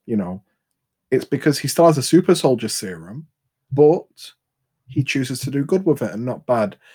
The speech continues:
It's not on Steve's level because I think Steve's, like, the purest guy in the M C U.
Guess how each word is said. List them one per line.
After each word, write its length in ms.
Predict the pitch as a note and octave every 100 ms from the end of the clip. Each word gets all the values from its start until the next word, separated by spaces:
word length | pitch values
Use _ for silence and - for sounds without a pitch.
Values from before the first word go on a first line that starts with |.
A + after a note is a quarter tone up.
| _
It's 120 | _ E3
not 180 | F#3+
on 120 | D#3 B2+
Steve's 480 | - F3+ F#3+ D#3
level 300 | A#2 G#2+ G2+
because 320 | G2+ A2 A#2+ A#2+
I 80 |
think 280 | A2+ A#2+ G2
Steve's, 360 | - - A#2+ A#2
like, 140 | A2
the 100 | A2
purest 680 | - - A#2 A2+ G#2+ A2 -
guy 220 | G#2 G#2
in 140 | G#2+ A2
the 140 | G2+
M 160 | F#2 D#2+
C 160 | -
U. 260 | D#2 C2+